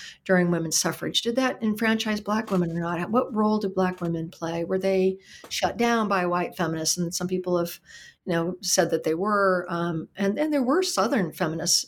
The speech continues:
uh, in particular, who, who weren't, did not want Black women to get the vote. And the Northern white feminists, by the way, always insisted, "No, there is absolutely no way that we're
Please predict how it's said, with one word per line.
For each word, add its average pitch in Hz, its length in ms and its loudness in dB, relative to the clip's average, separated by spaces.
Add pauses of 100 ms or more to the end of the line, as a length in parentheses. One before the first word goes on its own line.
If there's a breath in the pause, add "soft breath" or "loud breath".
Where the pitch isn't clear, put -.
uh, 170 220 -2
in 175 100 -4
particular, 185 640 0
who, 180 400 2
who 185 200 -2 (380)
weren't, 302 400 2
did 214 160 -4
not 370 260 2
want 277 300 -4
Black 175 220 4
women 165 160 -4
to 156 80 -6
get 156 140 -6
the 165 60 -6
vote. 170 300 0 (480 loud breath)
And 190 320 0 (320)
the 208 140 -4
Northern 220 500 2
white 175 260 0
feminists, 170 440 0
by 160 160 -2
the 156 100 -2
way, 175 260 0
always 208 360 2
insisted, 180 420 -2
"No, 180 260 2
there 156 200 -6
is 180 320 2
absolutely 190 480 2
no 180 200 4
way 175 460 -2 (580 loud breath)
that 185 260 0
we're 156 220 0